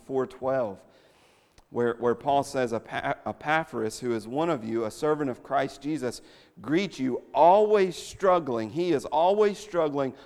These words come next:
on your behalf in his prayers. It, it is a kind of labor, and, and so we need to persevere in that work. Prayer is not easy. It takes diligent effort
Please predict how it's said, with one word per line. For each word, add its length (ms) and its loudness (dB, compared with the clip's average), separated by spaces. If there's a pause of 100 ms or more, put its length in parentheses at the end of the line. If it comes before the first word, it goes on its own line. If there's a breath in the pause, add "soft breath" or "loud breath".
(160 loud breath)
on 340 2
your 280 0
behalf 680 -4
in 260 -2
his 380 -6 (360 soft breath)
prayers. 500 -2
It, 240 -2 (160 loud breath)
it 160 2
is 140 2
a 60 2
kind 280 0
of 100 -4
labor, 840 -2 (360 soft breath)
and, 220 -10
and 140 -8
so 180 4
we 180 2
need 220 0
to 100 -2
persevere 920 -4 (400 loud breath)
in 220 -4
that 240 -4
work. 320 -8
Prayer 240 -2
is 140 -4
not 260 2
easy. 380 -4
It 80 -10
takes 260 -8
diligent 560 -2
effort 380 -8